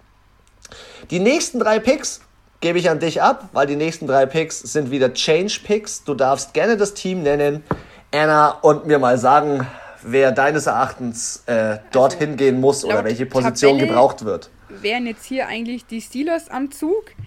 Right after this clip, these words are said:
Speaker 2: haben aber, wenn ihr euch erinnert, Anfang der Saison zweitausendneunzehn, ähm, den Minkah Fitzpatrick, äh, sich geholt von den Miami Dolphins.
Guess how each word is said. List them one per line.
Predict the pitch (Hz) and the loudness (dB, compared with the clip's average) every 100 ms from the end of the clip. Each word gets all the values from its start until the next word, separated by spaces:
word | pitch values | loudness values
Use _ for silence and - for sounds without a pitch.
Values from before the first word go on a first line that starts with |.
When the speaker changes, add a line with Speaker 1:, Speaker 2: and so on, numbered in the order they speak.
| - - - | -20 -20 -10
Speaker 2:
haben | 226 294 294 | -4 -2 -4
aber, | - 185 240 240 247 | -4 -4 -4 -4 -6
wenn | 226 | -6
ihr | 247 226 | -6 -4
euch | 220 | -6
erinnert, | 220 - 240 262 214 - | -6 -8 -6 -6 -6 -8
Anfang | 208 285 320 - 220 233 240 | -6 -6 -8 -10 -8 -6 -6
der | 220 202 | -6 -6
Saison | 208 202 196 208 240 | -6 -12 -6 -4 -4
zweitausendneunzehn, | - - 214 202 202 254 285 - 190 220 254 - - - - _ | -8 -10 -8 -8 -6 -6 -8 -4 -4 -4 -6 -10 -20 -20 -20 _
ähm, | 208 220 220 220 220 220 214 | 0 2 2 -2 -2 -4 -6
den | - 220 220 214 208 202 | -4 -2 -2 -2 -4 -2
Minkah | 220 403 415 285 277 | -2 -2 -4 -4 -4
Fitzpatrick, | - - 285 - - - - 214 214 - 285 320 - 208 - - - - | -4 -6 -6 -6 -16 -6 -2 -2 -2 -4 -4 -6 -2 0 0 -6 -14 -4
äh, | 208 208 208 | 0 0 0
sich | 208 269 - | -4 -8 -6
geholt | 240 214 226 285 311 | -6 -2 0 0 -4
von | - 254 320 | -6 -4 -2
den | 339 | -2
Miami | 277 226 220 220 | -2 -2 -4 -6
Dolphins. | 208 196 277 - 320 466 - | -6 -4 -6 -6 -8 -10 -14